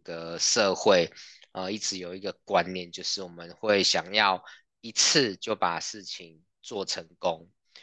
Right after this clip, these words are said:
或者是说，诶，下一次就要把事情做成功。还有大家觉得失败会是不好的，我们大概会有这三个，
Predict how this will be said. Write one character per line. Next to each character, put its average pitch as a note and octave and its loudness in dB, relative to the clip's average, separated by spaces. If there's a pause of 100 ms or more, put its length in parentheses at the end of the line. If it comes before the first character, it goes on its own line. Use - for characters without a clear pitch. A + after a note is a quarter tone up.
(200)
或 A2+ -2
者 G2 -10
是 G#2 -18
说， G2+ -4
诶， G2 -6
下 G#2+ 6
一 G2+ -10
次 A2+ 0
就 - -12
要 G2+ 2
把 F2 0
事 G2 -8
情 E2+ -10
做 F#2+ -4
成 F2 -4
功。 F2+ -2 (560)
还 G2 0
有 G2 8
大 G2 2
家 G2 2
觉 F#2+ -2
得 F2+ -6
失 F#2+ -2
败 F#2 2
会 F2+ -4
是 F2 -4 (140)
不 - -6
好 D#2+ 0 (100)
的， C#2 -8
我 F#2+ -16
们 F2 -20
大 G#2 0
概 G2 2
会 G#2 2
有 F2 0
这 F#2+ -8
三 F2+ -2
个， F2 -8